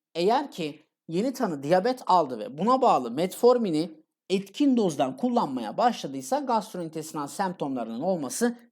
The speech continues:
dispepsisinin olması neredeyse kaçınılmazdır. Yine eritromisin ciddi bir, e, gastrointestinal intolerans yapan antibiyotiklerden biridir. Bu yüzden alarm semptomları olmayan hastalarda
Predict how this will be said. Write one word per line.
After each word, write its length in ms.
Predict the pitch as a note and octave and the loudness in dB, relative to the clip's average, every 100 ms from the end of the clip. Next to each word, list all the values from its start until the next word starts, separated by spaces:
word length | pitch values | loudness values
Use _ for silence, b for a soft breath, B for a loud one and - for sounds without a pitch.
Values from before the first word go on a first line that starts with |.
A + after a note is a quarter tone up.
| _ | _
dispepsisinin 760 | A3+ A#3 F#3 D3 - - B2+ B2+ | -2 0 -4 -6 -10 -10 -10 -6
olması 520 | G3+ F#3+ B2 - - | -2 -2 -4 -8 -6
neredeyse 500 | G#3+ F3+ C#3+ C#3 A#3 | -4 -4 -6 -6 -6
kaçınılmazdır. 840 | F3 D3+ D3 C#3 C#3+ C3 G#2+ F#2 b b b | -6 -10 -12 -6 -4 -4 -6 -16 b b b
Yine 400 | C#3+ C4 C4+ D#4 | 0 2 2 2
eritromisin 840 | A3 A3 A3 G#3+ G3+ - A3 A3 - _ _ | 0 0 0 0 0 0 -2 -2 -10 _ _
ciddi 380 | D#3 D#3 C4+ C4 | -12 -6 -4 -2
bir, 100 | G#3+ | -2
e, 580 | E3 - D#3+ D#3 D#3 D3 | -4 -2 0 2 0 -2
gastrointestinal 840 | E3 F#3+ F#3+ F#3 E3 E3 E3 D#3 | 2 2 0 -8 -6 -8 -4 -4
intolerans 580 | F#3+ F3+ F#3 E3 D3+ C#3+ | -4 -2 2 2 0 -2
yapan 280 | D#3 D3 C3 | -2 -2 -4
antibiyotiklerden 1000 | F3 E3+ D#3+ D3+ C#3+ - C#3 B2 A2+ A#2 | -2 -2 -2 -4 -4 -4 -2 -2 -4 -4
biridir. 360 | F3+ D3+ G#3 C4+ B B _ | -6 -4 -2 -4 B B _
Bu 140 | F#3 C4 | 0 2
yüzden 480 | G3 D3 G3+ A3+ _ _ | 2 2 0 -2 _ _
alarm 320 | D#3+ F#3+ C4 B3+ | 0 2 2 0
semptomları 640 | A#3 F3+ - D#3 C#3+ A2+ | -4 -4 -4 -2 -2 -4
olmayan 580 | - G#3 B3 - C#3+ B2+ | 0 0 2 0 -4 -6
hastalarda 880 | B2+ G#3 - D3 C3 C3 G#3+ A#3 | -4 -4 -2 -2 -2 0 0 0